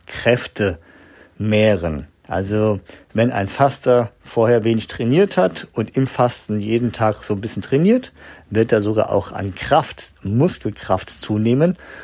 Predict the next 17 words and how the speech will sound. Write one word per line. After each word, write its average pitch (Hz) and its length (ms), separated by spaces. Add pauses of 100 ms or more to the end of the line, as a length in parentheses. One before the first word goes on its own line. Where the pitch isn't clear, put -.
(180)
Und 214 140
es - 220
wurde 113 280
auch 107 220 (380)
mehrfach 98 420
bewiesen 90 680 (360)
in 101 140
Form 87 240
von 104 160
Studien. 78 580 (500)
Also 110 380
auch 101 160
hier 127 260
wieder 131 260
die 127 260 (400)
frohe 143 380
Botschaft 131 760